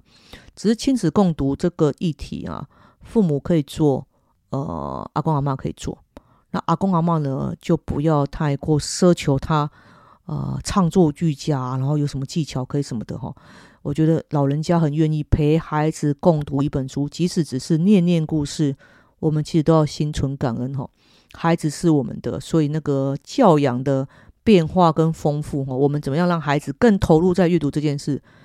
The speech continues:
我认为是爸爸妈妈的责任，而不是阿公阿嬷的责任吼。这一点是，呃，刚好是演讲完，然后有，有一些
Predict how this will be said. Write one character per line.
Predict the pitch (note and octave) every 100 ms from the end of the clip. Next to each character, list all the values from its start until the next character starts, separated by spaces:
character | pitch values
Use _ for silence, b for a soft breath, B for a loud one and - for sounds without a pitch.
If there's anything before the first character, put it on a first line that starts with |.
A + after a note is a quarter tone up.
| b b -
我 | D3
认 | E3+ F3+
为 | D3+ C#3+
是 | - D#3+
爸 | - D#3+
爸 | C#3
妈 | C#3 C#3+
妈 | C#3
的 | C3+
责 | C3 - C3
任， | C#3+ D3 - -
而 | C#3+
不 | -
是 | C#3+ D#3+ C#3+ -
阿 | D3
公 | D#3 D3+
阿 | - C#3
嬷 | D#3 C#3+ -
的 | -
责 | B2+ C3 C3+
任 | C3
吼。 | C3 - b b b _
这 | F#3
一 | F#3+
点 | E3 -
是， | - D3+ C#3 C3+ - -
呃， | G#2+ C#2+ - - -
刚 | D3+
好 | C#3
是 | C3+ D#3 C3+
演 | A2+ A3+
讲 | G#3+ D#3
完， | C#3+ D#3
然 | D3
后 | D#3
有， | D3 B2
有 | - A#2
一 |
些 | C#3 D3+